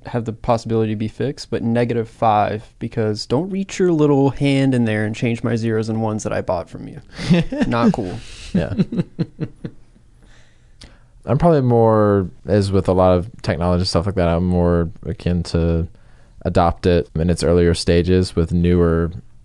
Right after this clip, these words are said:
Speaker 2: iterations of technology. So I'm gonna say a four, can I,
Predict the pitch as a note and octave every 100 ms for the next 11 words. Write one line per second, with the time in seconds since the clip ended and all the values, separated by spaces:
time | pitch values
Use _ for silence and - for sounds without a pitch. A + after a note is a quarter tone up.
0 | - - F2 E2+ E2 - F2+ F2+ - F2
1 | D2 F#2 F#2+ G2+ G2 - - G2 F2+ F2
2 | - A2 G#2+ - G2 F2+ - - - -
3 | - - - - C#3 C3 C3 C3 B2+ -
4 | - C3 B2+ -